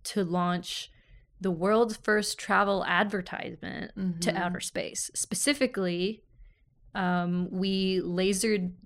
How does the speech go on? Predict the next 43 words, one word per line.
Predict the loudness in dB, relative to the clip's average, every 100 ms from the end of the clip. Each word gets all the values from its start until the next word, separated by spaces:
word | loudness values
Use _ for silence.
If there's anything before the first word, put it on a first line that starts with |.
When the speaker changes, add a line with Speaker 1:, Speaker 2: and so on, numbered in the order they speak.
| -6
Speaker 1:
these | -2 -2 -4 -10 -4
messages | 2 2 2 0 0 -2 -2 -4
forty | -6 2 4 4 4
light | 4 4
years | 2 2
away | 2 2 0 -2 -10 -20 -20 -20 _ -2
to | 2 2
several | 4 4 6 2 4
Earth-like | 2 0 0 -2 -2
planets | -4 0 2 2 0 -6 -8 -2
that | 2
are | 4
in | 4
the | 4
trappist | 2 -2 -2 -4 -4 -2
one | 0 -2
solar | -4 -6 -6
system. | -6 -8 -4
So | 2 6
they're | 8
not | 8 6
just | 0 2
going | 4 4 2
to | 2
nowhere. | 2 0 -2 -4
They're | -4 2
going | 4 2
to | 0
specific | -6 -4 -2 0
Speaker 2:
A |
very | 0 2
Speaker 1:
places, | 2 2 2
Speaker 2:
specific | 0 -2 -2
place. | -2 -4 -6 -8 -8 -2
Speaker 1:
which | 0
is | 0
crazy. | 0 0 0 -4 -8 -20 -10
So | 2 4 6
the | 6 4
message | 4 2 2 2
itself | 2 4 4 2 -4 -20 -20 -20 _
was | -2
an | -2